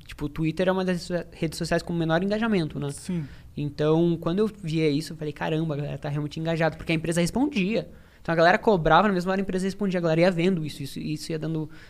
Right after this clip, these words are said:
Speaker 1: mais engajamento, e daí chegou, tipo, os boots, que era uma coisa que eu não tava, tipo, aí, tipo, sei lá, até eu bloquear três mil <laughs> pessoas no meu Twitter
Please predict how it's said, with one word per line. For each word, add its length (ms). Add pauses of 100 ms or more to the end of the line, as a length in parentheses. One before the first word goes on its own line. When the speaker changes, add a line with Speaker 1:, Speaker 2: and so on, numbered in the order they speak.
(120)
Speaker 1:
mais 140
engajamento, 560
e 20
daí 140
chegou, 320
tipo, 360
os 120
boots, 480 (420)
que 80
era 80
uma 20
coisa 160
que 60
eu 0
não 60
tava, 340
tipo, 260 (380)
aí, 180
tipo, 380 (720)
sei 140
lá, 140
até 280
eu 100
bloquear 480 (120)
três 240
mil 100
<laughs> 0
pessoas 540
no 100
meu 160
Twitter 500